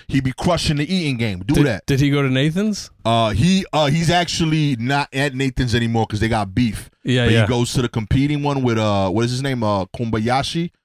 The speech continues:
Speaker 2: Kobayashi, yeah,
Speaker 1: Kobayashi.
Speaker 2: yeah.
Speaker 1: He goes to his. He's always, like, top five in the hot dog joint.
Speaker 2: I know quite a lot about this world because one of
Speaker 1: Oh.
Speaker 2: the, one of the True Lifes I produced back in the day was about competitive eaters.
Speaker 1: Oh,
Speaker 2: So
Speaker 1: hell
Speaker 2: I
Speaker 1: yeah.
Speaker 2: filmed s-,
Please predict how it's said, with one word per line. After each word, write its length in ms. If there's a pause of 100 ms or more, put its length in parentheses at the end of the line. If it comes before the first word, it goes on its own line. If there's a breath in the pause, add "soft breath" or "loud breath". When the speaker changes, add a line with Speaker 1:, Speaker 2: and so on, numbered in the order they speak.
Speaker 2:
Kobayashi, 720
yeah, 160
Speaker 1:
Kobayashi. 340
Speaker 2:
yeah. 120
Speaker 1:
He 60
goes 260
to 100
his. 280
He's 120
always, 260
like, 140
top 280
five 260
in 60
the 80
hot 240
dog 240
joint. 280 (140)
Speaker 2:
I 120
know 560
quite 260
a 60
lot 240
about 240
this 180
world 260
because 280
one 200
of 120
Speaker 1:
Oh. 60 (160)
Speaker 2:
the, 60
one 140
of 60
the 80
True 320
Lifes 320
I 100
produced 480
back 240
in 100
the 60
day 360
was 200
about 220
competitive 560
eaters. 460
Speaker 1:
Oh, 260
Speaker 2:
So 60
Speaker 1:
hell 100
Speaker 2:
I 80
Speaker 1:
yeah. 60
Speaker 2:
filmed 340
s-, 240